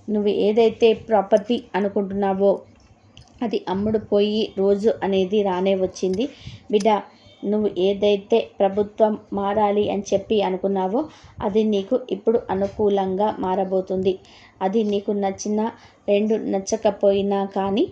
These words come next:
దానివల్ల నువ్వు ఉపయోగపడే అవకాశం అనేది ఖచ్చితంగా నీకు ఈ నలభై తొమ్మిది లక్షల రూపంలో అందబోతున్నాయి. నా యొక్క గురుబలంతో నీవు ఇది వెంటనే అందుకోబోతున్నావు.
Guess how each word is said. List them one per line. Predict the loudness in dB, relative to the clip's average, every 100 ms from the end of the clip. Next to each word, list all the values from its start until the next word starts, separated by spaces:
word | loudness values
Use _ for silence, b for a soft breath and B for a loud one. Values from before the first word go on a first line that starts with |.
| B B B -4
దానివల్ల | -2 0 0 0 0 2 2 0 -2
నువ్వు | -4 -4 -4 -6
ఉపయోగపడే | -4 0 2 2 -2 0 0 0 -4
అవకాశం | -6 -4 -2 -4 -4 -6
అనేది | -4 -4 0 0 -2 B B B -6
ఖచ్చితంగా | -6 -4 -4 -4 -2 -2 0 0 -2 -6
నీకు | -6 -2 0 -2 -4 -6
ఈ | -2 -2
నలభై | -2 -2 -2 2 2 2 -2
తొమ్మిది | -4 -2 -2 -2
లక్షల | -2 -4 -4 -2 -2
రూపంలో | -4 -4 -4 -4 -4
అందబోతున్నాయి. | -6 -4 -2 -2 -2 -4 -2 -2 -4 B B B B -6
నా | -2
యొక్క | 0 0 2 0
గురుబలంతో | 0 -2 0 0 0 0 0 0 -2 B B B -4
నీవు | -2 0 -2 -4
ఇది | -4 -4
వెంటనే | -2 -2 -2 -2 0 -2 -4 -8
అందుకోబోతున్నావు. | -6 -4 -2 -2 -2 -4 -4 -6 -6 -6